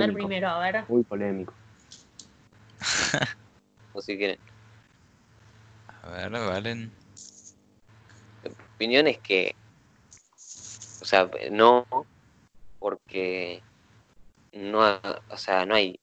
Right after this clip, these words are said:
Speaker 4: algo que reemplace a otra cosa. No me parece que el trap está reemplazando al rock, que eso vendría a significar la frase. Pero que, que evoluciona el mundo, evoluciona el todo y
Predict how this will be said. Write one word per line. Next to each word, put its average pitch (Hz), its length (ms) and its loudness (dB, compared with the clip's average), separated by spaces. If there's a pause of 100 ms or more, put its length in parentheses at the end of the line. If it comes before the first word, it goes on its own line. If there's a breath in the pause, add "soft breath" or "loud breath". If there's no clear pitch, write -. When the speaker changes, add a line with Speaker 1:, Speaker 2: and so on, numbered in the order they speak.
Speaker 4:
algo 95 240 -2
que - 160 -6
reemplace 92 560 0
a - 20 4
otra 87 180 0
cosa. 90 280 0
No 95 60 -2
me 95 100 -2
parece 92 340 0 (140)
que - 160 -8 (480)
el - 160 -2
trap - 240 2 (640)
está - 280 -2
reemplazando 95 600 4
al 92 160 4
rock, 98 300 2 (420)
que 131 360 12
eso 95 180 0
vendría 90 320 -4
a 90 40 -8
significar 95 560 0
la - 60 -20
frase. - 380 -2 (1080)
Pero 92 760 2 (540)
que, 92 180 2 (420)
que 92 320 4
evoluciona 107 840 4
el 107 60 6
mundo, 117 300 6
evoluciona 98 460 4
el 98 140 0
todo 117 400 12
y 90 340 0